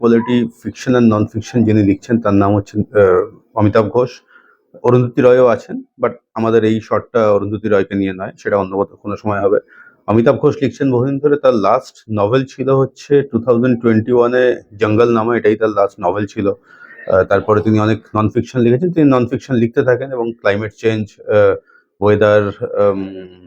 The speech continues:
নিউক্লিয়ার ওয়েপন্স, আহ, নিউক্লিয়ার সিচুয়েশন, আহ, এই সমস্ত নিয়ে তিনি লিখতে থাকেন এবং খুব ভালো লেখেন,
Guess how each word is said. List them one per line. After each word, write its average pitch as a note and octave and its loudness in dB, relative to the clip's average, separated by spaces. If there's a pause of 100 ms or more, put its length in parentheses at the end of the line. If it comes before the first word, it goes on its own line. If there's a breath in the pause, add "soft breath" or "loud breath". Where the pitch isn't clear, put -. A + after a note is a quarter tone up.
(140)
নিউক্লিয়ার A#2+ 2
ওয়েপন্স, A2+ 0
আহ, G#2 0
নিউক্লিয়ার A#2 0 (120)
সিচুয়েশন, A#2 -4 (480)
আহ, G2+ 0
এই A#2 0
সমস্ত A#2 -4
নিয়ে A#2 2
তিনি A2+ 0
লিখতে A2+ -2
থাকেন G#2+ -4
এবং A2+ -4
খুব B2 -10
ভালো C3+ 2
লেখেন, - -2